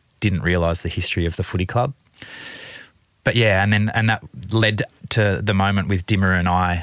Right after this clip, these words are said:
uh, after the funeral where we just, for the first time, really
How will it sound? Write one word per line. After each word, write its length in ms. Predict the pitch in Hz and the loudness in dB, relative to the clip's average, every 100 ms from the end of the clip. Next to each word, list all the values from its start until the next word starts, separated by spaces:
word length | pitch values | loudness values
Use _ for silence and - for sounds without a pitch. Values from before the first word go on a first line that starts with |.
| 87 | -2
uh, 340 | 90 87 85 - | -2 0 0 -2
after 320 | 92 101 - | -2 0 2
the 80 | 87 | 0
funeral 420 | - 90 90 87 | 2 2 4 2
where 200 | 87 85 | 2 2
we 100 | 87 | 0
just, 340 | 80 85 - - _ _ _ _ _ - | 0 0 -2 -8 _ _ _ _ _ -20
for 140 | - 92 | -4 -2
the 60 | |
first 300 | - 92 85 | 0 0 2
time, 340 | - 92 87 85 | 2 2 2 2
really 440 | 87 87 82 85 | 2 2 0 -4